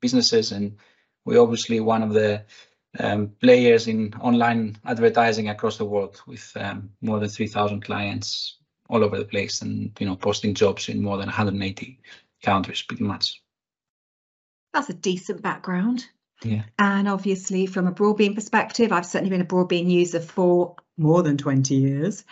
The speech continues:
Speaker 2: And
Speaker 1: <laughs>
Speaker 2: oh, has the product changed a lot from what it started off with and now what it can do to help recruitment workflow, speed, uh, you know,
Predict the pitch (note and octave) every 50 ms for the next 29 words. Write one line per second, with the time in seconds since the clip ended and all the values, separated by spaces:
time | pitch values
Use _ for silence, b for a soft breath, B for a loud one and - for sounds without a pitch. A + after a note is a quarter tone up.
0 | B B B B B A2 B - E3+ E3+ D#3+ - A#2 F#3 F#3 F3+ F3 F3 - D#3
1 | D#3 D3+ D#3 - E3 D#3 - - D#3+ D3+ D3 - - - - - - - C#3+ C#3+
2 | C#3 C#3 C#3 C#3+ - - - - D3 C#3+ C#3 D3 - - - - F3+ D#3+ D#3+ D#3+
3 | D#3 D#3 - - - F3 E3 D#3 D#3 D#3 - - D#3+ D#3 D#3 - F#3+ F#3 F#3 F3+
4 | - E3 D#3+ D#3+ D#3+ D#3+ D#3+ F3 F#3 F3+ - E3+ D#3 D#3 D#3 - - D#3+ D3+ D3+
5 | D#3 C#3+ D3 D#3 F3 G#3 A3 G#3+ B B B B _ - G3 F3 - - F3+ E3+
6 | D#3+ - - - _ _ E3+ E3 D#3+ - - - F#3+ F3+ F#3 F3+ F3+ F3+ F3+ F3+
7 | F3+ - - - - F#3+ F3+ F3 F3+ F3+ F3+ F3+ F3+ F3+ B B B - - -
8 | - - - _ - A#3+ B3 B3 C4 B3+ B3+ B3 B3+ B3 B3 B3 B3 B3 B3 B3
9 | B B B B B B B - - F3+ F#3 F3+ F3+ F3+ F3+ F3+ E3+ F3 D#3+ -
10 | - - - - G3+ G3 F#3 F3 E3+